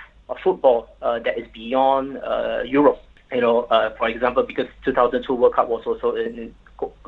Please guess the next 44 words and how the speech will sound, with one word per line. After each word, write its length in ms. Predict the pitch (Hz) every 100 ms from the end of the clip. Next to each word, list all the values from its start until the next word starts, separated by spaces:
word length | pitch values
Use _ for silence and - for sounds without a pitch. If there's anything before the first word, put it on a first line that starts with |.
| - - -
co-hosted 1300 | 139 131 135 - - - - - 131 113 131 110
by 160 | - 110
Japan 380 | 113 - 120 123
and 120 | 110
South 200 | 139 160
Korea, 400 | - 151 151 127
and 120 | 117
then 360 | 120 123 123 - - 143
eight 140 | 135
years 180 | 131 127
later 240 | 123 123 127
you 160 | 117
have 240 | 117 120 123
it 200 | 127 -
in 380 | 113 113 110 110
South 200 | 120 120
Africa. 600 | 98 - 165 160 156 156 - _
So 120 | 190
in 180 | 151 147
this 240 | 135 196 185 - - _ _ _
context, 500 | - 185 190 180 - -
as 100 | 131
of 220 | 127 120 131
now, 560 | 135 143 151 151 147 - -
as 100 | 175
a 40 | 120
lecturer 360 | 139 - 151
now, 320 | 135 117 127 - - _ _ -
uh, 300 | 113 110 113 -
of 220 | 123 120
one 500 | 120 127 123 139 131
of 80 | 123
the 60 |
five 220 | 127 123 123
lecturers 340 | 117 - 117
for 120 | 113
this 160 | 127 143
course, 320 | - 131 127 156
this 140 | 160
is 100 | 143
something 380 | 131 131 143 139
that 180 | 120 123
we 80 |
hope 340 | 117 - 143